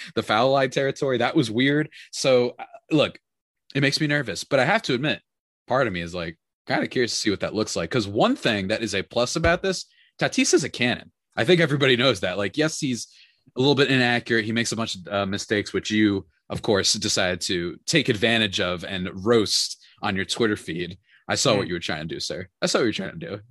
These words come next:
Speaker 1: Da-
Speaker 2: <laughs>
Speaker 1: damaging the, the, the thing of a young king. I see you doing the, uh, uh thing.
Speaker 2: Mm.
Speaker 1: Yeah, uh-huh.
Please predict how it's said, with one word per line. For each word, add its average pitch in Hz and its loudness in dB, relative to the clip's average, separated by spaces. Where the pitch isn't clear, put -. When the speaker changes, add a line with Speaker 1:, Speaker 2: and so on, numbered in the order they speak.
Speaker 1:
Da- 110 2
Speaker 2:
<laughs> 113 -10
Speaker 1:
damaging 104 0
the, 98 -2
the, 98 2
the 107 -2
thing 107 2
of 98 -2
a 98 0
young 101 -2
king. 101 -4
I 98 -2
see 151 -2
you 131 4
doing 123 2
the, 113 -2
uh, 196 4
uh 226 4
thing. 107 -4
Speaker 2:
Mm. 160 0
Speaker 1:
Yeah, 117 0
uh-huh. 139 -2